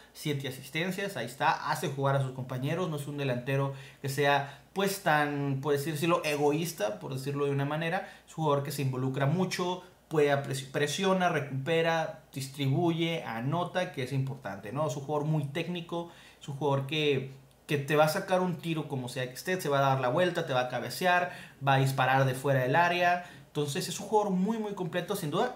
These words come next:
de la lista es el más completo, es el más experimentado y está probado en México. Obviamente aquí,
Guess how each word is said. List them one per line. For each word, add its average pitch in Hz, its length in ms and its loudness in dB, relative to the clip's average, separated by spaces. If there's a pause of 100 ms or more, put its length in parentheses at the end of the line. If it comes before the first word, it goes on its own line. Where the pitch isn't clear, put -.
(140)
de 160 100 4
la 147 80 4
lista 202 280 -2
es 233 100 -2
el 208 80 -4
más 185 180 -2
completo, 185 640 -2
es 143 120 -4
el 139 80 -2
más 143 140 -4
experimentado 143 800 -4 (220)
y 165 60 -4
está 156 280 2
probado 170 380 2
en 147 100 -2
México. 131 520 -2 (340)
Obviamente 165 600 2
aquí, 151 360 -6